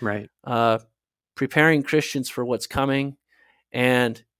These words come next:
Speaker 2: getting people who are on the fence or maybe don't know that the Bible is so magnificently mysterious and has so many things in it that they probably just didn't even imagine it. Um,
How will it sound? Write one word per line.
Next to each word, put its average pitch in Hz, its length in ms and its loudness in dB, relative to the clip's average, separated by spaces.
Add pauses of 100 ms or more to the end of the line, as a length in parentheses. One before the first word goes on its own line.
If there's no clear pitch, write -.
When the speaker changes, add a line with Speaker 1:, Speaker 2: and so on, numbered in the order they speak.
(160)
Speaker 2:
getting 139 420 0
people 135 320 -4
who 135 280 -2
are 123 100 0
on 131 160 2
the 123 80 -2
fence 139 340 -4
or 123 60 -6
maybe 123 240 -4
don't 131 220 -2
know 131 400 -2 (720)
that - 100 -20
the 120 100 -6
Bible 120 420 0
is 117 120 -8
so 117 480 -2 (640)
magnificently 113 640 -8
mysterious 117 680 -4
and 117 80 -8
has 113 180 -4
so 131 240 -4
many 127 220 -2
things 120 300 -6
in 123 100 -2
it 120 140 -4
that 113 100 -6
they 117 80 -2
probably 120 420 -2
just 113 240 -8
didn't 120 240 -4
even 117 220 -6
imagine 113 560 2
it. 95 200 -8 (640)
Um, 113 500 0